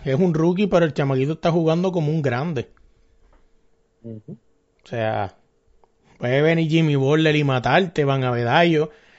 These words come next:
Speaker 1: Les recordamos que aunque yo pienso que esta serie va a ser fácil para los Lakers, yo creo que Miami Heat y Lakers machean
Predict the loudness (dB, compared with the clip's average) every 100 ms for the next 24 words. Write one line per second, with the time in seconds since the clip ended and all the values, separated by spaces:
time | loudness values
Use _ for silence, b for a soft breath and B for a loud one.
0 | b b -4 0 0 2 0 0 0 -2
1 | -2 0 2 0 -2 0 2 2 2 0
2 | 2 2 2 0 0 2 2 2 0 2
3 | 0 2 -2 0 2 4 4 2 2 2
4 | 0 -4 -4 -6 B B B B -4 -2
5 | 2 2 4 4 4 4 2 0 0 -2
6 | -2 -4 -2 -2 -2 -2 0 -2 -2 -4
7 | -2 -4 -4 -8